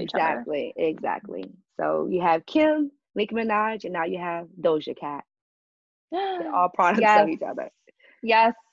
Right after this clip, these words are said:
Speaker 2: Yeah.
Speaker 1: Sometimes when Doja Cat raps and she does the voice change, I'm like,
Speaker 2: Mm-hmm.
Speaker 1: "Whoa, that sounds just like Nicki Minaj."
Speaker 2: Yeah,
Speaker 1: So you can
Speaker 2: the whole
Speaker 1: tell.
Speaker 2: animation thing.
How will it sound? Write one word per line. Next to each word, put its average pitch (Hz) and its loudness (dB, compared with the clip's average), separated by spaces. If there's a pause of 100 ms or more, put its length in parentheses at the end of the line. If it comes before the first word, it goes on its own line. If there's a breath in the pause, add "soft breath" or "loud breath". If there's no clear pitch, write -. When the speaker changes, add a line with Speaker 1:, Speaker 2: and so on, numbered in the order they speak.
(320)
Speaker 2:
Yeah. 294 -16
Speaker 1:
Sometimes 254 0
when 208 2 (200)
Doja 214 -6
Cat 202 -4
raps 175 -2 (600)
and 208 -10
she 220 -6
does 196 -4 (100)
the 185 0
voice 190 -6
change, 240 -6
I'm 220 -2
like, 185 -4
Speaker 2:
Mm-hmm. 190 -8
Speaker 1:
"Whoa, - 0
that 214 -6
sounds 214 0
just - -12
like - -12
Nicki - -16
Minaj." - -12
Speaker 2:
Yeah, - -6
Speaker 1:
So 214 -6
you 214 -4
can 226 -2
Speaker 2:
the 196 -2
whole - 4
Speaker 1:
tell. 185 4
Speaker 2:
animation 160 -4
thing. 151 -10